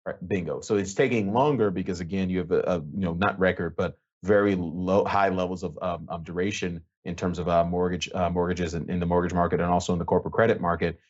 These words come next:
And so that's, you know, limiting investors, uh, or sorry, borrowers' need to refinance. And also their, their desire to refinance is actually crushed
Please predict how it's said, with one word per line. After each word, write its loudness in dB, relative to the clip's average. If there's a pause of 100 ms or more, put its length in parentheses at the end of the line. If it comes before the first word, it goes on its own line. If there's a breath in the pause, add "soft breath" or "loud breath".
And 0
so 4
that's, 2 (340)
you 6
know, 6
limiting 4
investors, -2
uh, 2 (180)
or 0
sorry, 2
borrowers' 2
need 2 (200 loud breath)
to 0
refinance. 2 (280)
And 4
also 4
their, 2
their -2
desire 2
to 0
refinance -6
is -10
actually -4
crushed -2